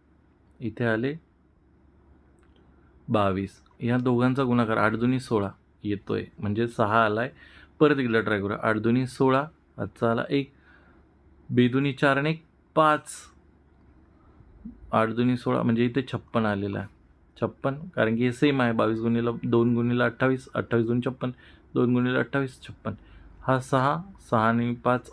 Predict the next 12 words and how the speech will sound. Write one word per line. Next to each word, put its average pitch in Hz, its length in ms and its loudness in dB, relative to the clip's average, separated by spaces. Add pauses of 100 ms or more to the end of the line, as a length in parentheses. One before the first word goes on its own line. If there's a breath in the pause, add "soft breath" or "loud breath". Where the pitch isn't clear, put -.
अकरा, 135 360 0
हातचा 123 340 -6
आला 123 120 0
एक 139 120 -6 (720 soft breath)
सहाशे 107 340 0
सोळा. 98 340 -4
म्हणजे 110 180 2
आपलं 107 200 2
उत्तर 117 240 0
काय 127 180 0
येणार 127 220 -2
आहे? 127 260 -4